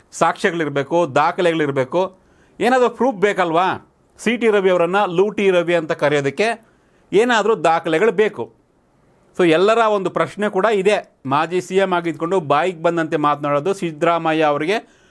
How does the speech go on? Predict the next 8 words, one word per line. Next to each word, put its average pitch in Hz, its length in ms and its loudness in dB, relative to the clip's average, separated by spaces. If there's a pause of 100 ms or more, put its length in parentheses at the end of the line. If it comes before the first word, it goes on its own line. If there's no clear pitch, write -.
(220)
ಶೋಭೆ 208 320 2
ತರೋದಿಲ್ಲ. 165 760 0 (220)
ಸಿ 247 100 0
ಟಿ 269 80 2
ರವಿ 247 180 4
ಅಂತ 233 160 -4
ಕರೆದ್ರಿ, 220 360 2
ಓಕೆ, 240 400 0